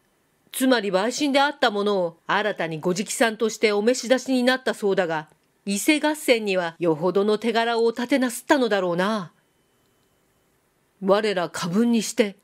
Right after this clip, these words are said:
と次の一人が畳みかけて、一向にその次第を存ぜぬ。後学のため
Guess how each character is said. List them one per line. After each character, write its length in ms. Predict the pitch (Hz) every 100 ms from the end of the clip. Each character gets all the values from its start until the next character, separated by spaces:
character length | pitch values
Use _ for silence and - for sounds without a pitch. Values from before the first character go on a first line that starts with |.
| _ -
と 120 | 247
次 340 | 240 254 247 294
の 120 | 202
一 260 | - 269
人 100 | 233
が 120 | 180 165
畳 340 | 180 240 254
み 40 |
か 120 | 247 233
け 120 | 208
て、 180 | 160 - _ _ _ _ _ _ _ _ _ _ _ _ _
一 220 | 175 180 -
向 240 | - 240 254
に 140 | 254
そ 160 | 247 233
の 120 | 269
次 140 | -
第 180 | 247 247
を 100 | 240
存 220 | 175 226
ぜ 140 | 233 233
ぬ。 140 | 170 _ _ _
後 240 | - 247 180
学 240 | 202 -
の 140 | 202 196
た 120 | 190
め 220 | 190